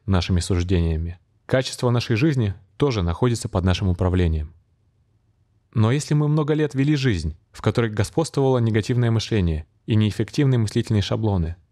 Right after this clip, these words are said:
то как начать овладевать собственным внутренним диалогом? Эпиктет советовал начать с малого. Ведь после многих лет забвения нам необходимо сначала укрепить внутренние способности,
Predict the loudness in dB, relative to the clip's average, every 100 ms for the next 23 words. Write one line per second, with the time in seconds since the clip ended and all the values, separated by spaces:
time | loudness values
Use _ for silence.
0 | _ -4 0 0 0 -2 -2 -6 -4 -2
1 | -2 0 0 0 -2 -4 -2 0 2 2
2 | 0 0 2 2 2 0 -2 -6 -10 _
3 | _ _ _ _ _ _ -4 -2 -2 -2
4 | -4 -4 _ -6 -2 0 -2 -2 -2 0
5 | -2 -2 -2 0 -2 -4 -10 _ _ _
6 | -2 -2 0 -2 0 0 0 -2 -2 0
7 | 0 2 2 2 0 -6 _ 0 0 0
8 | -2 0 0 -2 -2 0 0 -2 -4 -4
9 | -4 0 0 0 0 0 -2 -2 0 0
10 | -2 -6